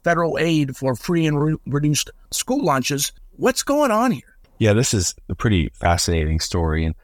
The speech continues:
Speaker 2: and I've written about this before at the center square dot com.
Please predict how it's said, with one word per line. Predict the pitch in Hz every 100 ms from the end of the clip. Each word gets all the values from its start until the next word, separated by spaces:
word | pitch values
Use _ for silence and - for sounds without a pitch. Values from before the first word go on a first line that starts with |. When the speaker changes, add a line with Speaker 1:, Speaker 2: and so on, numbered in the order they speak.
| _
Speaker 2:
and | 92 98
I've | 104
written | 135 143
about | 117 101
this | 98
before | - 95 95
at | 90
the | -
center | - 92
square | 85 - 85
dot | 80 -
com. | 95 82 80